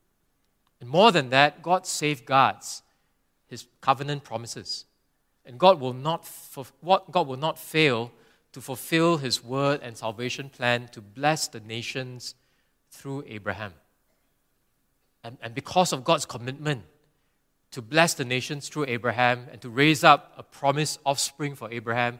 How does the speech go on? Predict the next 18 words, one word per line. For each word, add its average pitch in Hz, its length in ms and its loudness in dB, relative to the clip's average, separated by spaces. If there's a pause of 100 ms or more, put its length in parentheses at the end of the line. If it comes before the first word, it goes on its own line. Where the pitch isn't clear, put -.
(320)
he 143 120 -8
protects - 600 -2
Jacob 110 420 -10 (760)
from 104 320 -12
Laban. 107 360 -6 (1120)
You 139 60 -6
know, 135 60 -2
how 175 400 4
assuring 147 460 0
it 120 120 -4
is 131 280 -2
that 104 120 -18
if 117 180 -18
we 131 180 -4
belong 131 420 -2
to 117 100 -16
God, 117 360 -6
then 110 160 -16